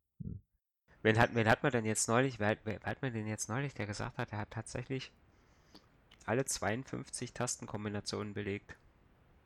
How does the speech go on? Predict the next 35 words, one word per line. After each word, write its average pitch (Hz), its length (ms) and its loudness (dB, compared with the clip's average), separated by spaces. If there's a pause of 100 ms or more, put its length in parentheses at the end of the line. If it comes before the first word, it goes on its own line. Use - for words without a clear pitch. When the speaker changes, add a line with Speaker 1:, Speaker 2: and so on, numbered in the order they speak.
(720)
Speaker 2:
und 101 180 -6
hatte 104 160 0
die - 160 -2
auch 110 140 -2
im 110 100 -6
Kopf? - 360 -8 (840)
Speaker 1:
Was? 113 260 8 (300)
Okay. 95 200 4
Speaker 2:
Irgendjemand 127 380 2
war 104 100 8
Speaker 1:
Kenn 104 100 8
ich - 60 0
Speaker 2:
das, - 40 0
Speaker 1:
nicht. 92 100 0
Speaker 2:
den 101 100 -4
wir 104 100 4
jetzt 104 200 2
mal 107 100 2
getroffen 104 460 -2
haben. 98 140 -2 (920)
Speaker 1:
Echt? 147 220 6 (460)
Speaker 2:
Bei - 80 0
irgendeinem 131 300 -2
Treffen 107 400 -2
war 101 140 -2
das, 101 220 -4
glaub 101 260 -4
ich. - 160 -12
Da 104 80 -4
hat - 100 -4
irgendeiner 131 440 0
gesagt, 127 320 -2
er 110 80 0
hätte 110 160 -2
zweiundfünfzig - 1040 -4